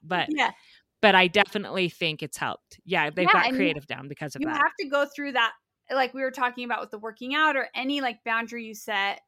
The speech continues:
Speaker 2: It's gonna be uncomfortable. You're taking away the screens
Speaker 1: Mm.
Speaker 2: or however they're gonna go through.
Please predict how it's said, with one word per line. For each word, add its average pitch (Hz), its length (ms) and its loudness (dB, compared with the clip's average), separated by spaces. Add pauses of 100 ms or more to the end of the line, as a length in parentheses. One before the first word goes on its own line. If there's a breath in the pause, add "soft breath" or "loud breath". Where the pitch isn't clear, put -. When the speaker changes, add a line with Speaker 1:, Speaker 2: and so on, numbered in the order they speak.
(200)
Speaker 2:
It's 247 180 -10
gonna 285 220 -2
be 269 100 -4
uncomfortable. 226 840 -4
You're 226 100 -16
taking 262 280 -6
away 247 160 -2
the 233 100 -2
screens 240 720 -4 (380 soft breath)
Speaker 1:
Mm. 156 480 -10
Speaker 2:
or 269 200 -2
however 285 360 4
they're 254 160 -4
gonna 262 220 -4
go 254 180 0
through. 233 420 -4